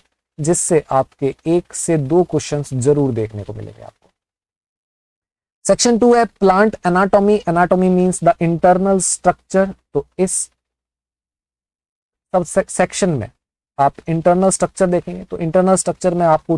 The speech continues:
tissues पढ़ने होंगे, tissues gather करके आपको tissue systems पढ़ने होंगे। आपको tissue systems में जितने भी different aspects हैं, चाहे वो vascular system हो,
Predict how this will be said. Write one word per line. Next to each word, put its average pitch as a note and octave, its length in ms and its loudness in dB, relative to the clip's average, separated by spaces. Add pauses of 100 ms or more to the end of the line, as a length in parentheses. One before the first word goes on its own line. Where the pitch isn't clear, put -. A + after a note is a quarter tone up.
tissues E3 380 -2
पढ़ने D#3+ 300 0
होंगे, D#3 300 -6 (540)
tissues F#3 440 0 (140)
gather D3+ 380 4
करके D#3+ 380 0 (380)
आपको D#3 280 -2 (120)
tissue F3+ 300 -2
systems G3 640 -2
पढ़ने E3 300 0
होंगे। D3+ 280 -4 (520)
आपको F3 260 0
tissue F#3+ 300 -2
systems G3+ 500 -6
में F3 80 -2
जितने A3 300 0
भी A3 100 4
different F#3 380 0
aspects D#3 400 0
हैं, C#3 60 0
चाहे C#3+ 240 4
वो C#3+ 240 2
vascular E3+ 460 2
system - 580 -4
हो, C3 240 -8